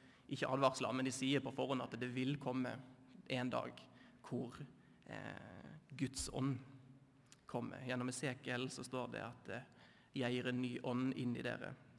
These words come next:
Og gjennom profeten Joel så står det, «En gang skal det skje at jeg øser ut min ånd over alle mennesker.»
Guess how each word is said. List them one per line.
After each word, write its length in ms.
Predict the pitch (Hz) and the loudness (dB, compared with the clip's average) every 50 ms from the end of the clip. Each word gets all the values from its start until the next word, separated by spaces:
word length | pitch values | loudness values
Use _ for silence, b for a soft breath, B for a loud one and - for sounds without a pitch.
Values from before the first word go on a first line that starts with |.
| - - - - - - - B B B B B B B B B B B B B B B - - | -20 -20 -20 -20 -20 -20 -20 B B B B B B B B B B B B B B B -4 0
Og 160 | 131 120 120 | 2 4 6
gjennom 240 | 123 123 123 127 123 | 6 6 6 4 2
profeten 380 | - 147 139 151 131 123 127 | 0 2 2 4 4 6 8
Joel 440 | 127 143 143 123 123 127 135 143 143 | 8 8 8 8 6 4 4 4 2
så 140 | 139 - 127 | 0 0 0
står 200 | - 127 123 120 | 4 4 4 6
det, 100 | 123 123 | 6 4
«En 80 | 123 | 6
gang 200 | 127 123 127 127 | 6 4 4 2
skal 180 | 127 - - 127 | 2 0 0 0
det 80 | 123 120 | 0 0
skje 220 | - 127 123 131 | 0 0 2 2
at 100 | 123 120 | 0 0
jeg 200 | 127 123 123 - | 0 0 0 0
øser 420 | 127 127 131 139 - - 123 - | 0 0 0 0 -2 -4 -4 -4
ut 180 | 127 131 127 - | -2 -4 0 2
min 140 | 127 127 123 | 2 2 4
ånd 160 | 127 139 135 | 6 6 6
over 160 | 127 127 - - | 8 6 4 4
alle 220 | - 139 143 135 123 | 4 2 4 2 0
mennesker.» 420 | - 123 120 110 - - 139 - | 0 -2 -4 -6 -6 -8 -10 -12